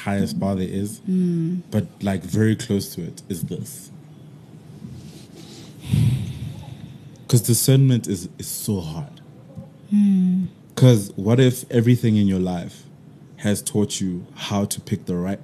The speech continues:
Speaker 1: wrong answer as the right
Speaker 2: Mm.
Speaker 1: one?
Speaker 2: Mm.
Speaker 1: Like, everything in your life has taught you to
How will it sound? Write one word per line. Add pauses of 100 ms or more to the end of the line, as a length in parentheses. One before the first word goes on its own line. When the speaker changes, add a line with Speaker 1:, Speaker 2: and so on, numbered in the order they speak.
Speaker 1:
wrong
answer (180)
as
the
right
Speaker 2:
Mm.
Speaker 1:
one? (200)
Speaker 2:
Mm. (800)
Speaker 1:
Like,
everything
in
your
life (460)
has
taught
you (140)
to